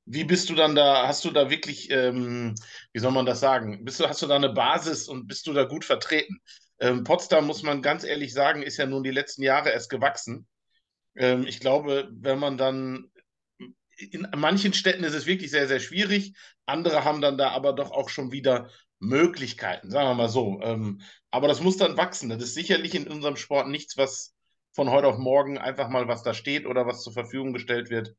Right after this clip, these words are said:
Ähm, ja, das ist dann halt eher wie in Schwäbisch Hall zum Beispiel, wo das über Jahre und Jahrzehnte fast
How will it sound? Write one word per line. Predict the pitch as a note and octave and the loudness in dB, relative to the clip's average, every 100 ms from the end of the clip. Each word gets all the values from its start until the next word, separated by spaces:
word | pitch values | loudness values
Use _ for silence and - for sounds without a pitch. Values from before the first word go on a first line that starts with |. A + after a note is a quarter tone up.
| _ _ _ _ _ - | _ _ _ _ _ -2
Ähm, | G#2+ G#2 G2+ G2 - _ _ _ _ _ _ - | 0 0 -2 -6 -14 _ _ _ _ _ _ -2
ja, | A2 - | -2 -2
das | G2 A2+ | -8 -10
ist | - | -2
dann | A2+ | 0
halt | A2+ G2 | 0 -2
eher | A#2+ A#2+ | 0 0
wie | A2 A2 | 0 -4
in | |
Schwäbisch | G2+ A#2+ A#2 A#2 | 0 0 0 2
Hall | A#2+ B2 | 2 0
zum | B2 A#2 | 0 0
Beispiel, | A#2 - A#2 | 0 -2 -6
wo | A2+ | -4
das | A2+ | -4
über | A2+ A2+ | -2 -2
Jahre | G#2+ A2+ A#2 A#2+ A2+ | 0 4 4 4 -2
und | G#2+ | -2
Jahrzehnte | A#2 G#2+ A#2 B2+ B2+ | -4 -4 -4 -4 -4
fast | - A#2 A2 - | -2 -2 -2 -14